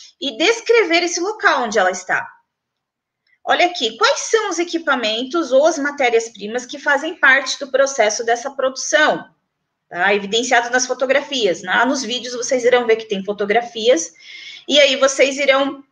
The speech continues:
é, dizer, identificar que equipamentos ou que matéria-prima é utilizada na produção dessa energia. Tá? Olha um outro exemplo, energia solar.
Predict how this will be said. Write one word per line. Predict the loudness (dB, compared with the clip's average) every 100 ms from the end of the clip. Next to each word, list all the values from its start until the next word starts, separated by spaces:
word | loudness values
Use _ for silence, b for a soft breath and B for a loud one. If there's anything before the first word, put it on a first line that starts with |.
| _ _
é, | 2 6 6 6 6 6 4
dizer, | 2 -2 0 4 6 4 0
identificar | -8 -6 -6 -8 -6 -6
que | -6 -10
equipamentos | -8 -6 -4 -4 -4 -4
ou | -4
que | -4
matéria-prima | -4 0 2 2 -2 -4 0 0
é |
utilizada | 0 -4 -2 0 0
na | -2
produção | -6 -6 -6 -6
dessa | -8 -10
energia. | -10 -10 -8 -8 -8 _ _ _ _ _ _ _ _ _ _ _
Tá? | -2 0 0 -6 _ 2
Olha | 4 6
um |
outro | 4 4 4
exemplo, | 2 4 0 0 -2
energia | 0 0 2 2
solar. | 2 2 4 4 2 -2